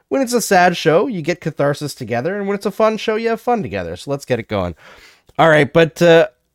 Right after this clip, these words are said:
I, I looked at the Devils and how aggressive they are, uh, offensively, how solid they are defensively. Specifically, the thing that stuck out to me was sticks and lanes,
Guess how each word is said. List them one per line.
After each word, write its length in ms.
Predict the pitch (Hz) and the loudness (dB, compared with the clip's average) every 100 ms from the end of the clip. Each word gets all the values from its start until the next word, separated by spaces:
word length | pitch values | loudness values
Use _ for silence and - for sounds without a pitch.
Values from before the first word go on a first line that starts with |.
| _ | _
I, 200 | 151 247 | 4 4
I 180 | - 233 | 4 2
looked 180 | 269 240 | 2 -2
at 60 | |
the 80 | 156 | -8
Devils 500 | 143 127 127 139 135 | -4 -2 -2 -2 -4
and 300 | - 127 123 | -6 -4 -4
how 220 | 98 131 135 | -4 -4 -4
aggressive 500 | 117 123 131 151 117 | -6 -4 -2 -2 2
they 160 | 120 | 4
are, 360 | 113 113 123 120 _ _ _ - - | 4 4 2 -2 _ _ _ -14 -4
uh, 340 | 113 107 104 - _ | -2 0 -4 -8 _
offensively, 760 | 107 104 120 120 131 117 123 127 _ _ _ _ _ | -6 -4 -4 -4 -6 -4 -6 -8 _ _ _ _ _
how 180 | - 123 | -6 -4
solid 360 | - 131 131 120 | -2 -2 -2 -2
they 100 | 120 | -4
are 100 | 113 | -4
defensively. 680 | 107 123 135 127 131 147 - _ _ _ _ - | -8 -6 -6 -4 -6 -6 -8 _ _ _ _ -10
Specifically, 800 | - - - 175 208 214 254 233 | -8 -6 -2 0 0 -4 -6 -6
the 120 | 160 | -4
thing 180 | 175 175 | -2 -2
that 100 | - | -4
stuck 300 | - 135 120 | -4 -4 -2
out 160 | 123 | -6
to 80 | - | -4
me 300 | 170 196 233 | -4 -4 -8
was 560 | - 123 131 127 120 - - | -8 -2 0 0 -2 -12 -12
sticks 460 | - - 151 - | -10 -10 -10 -4
and 160 | 196 143 | -2 -2
lanes, 520 | 101 98 151 233 - | -4 -6 -8 -10 -12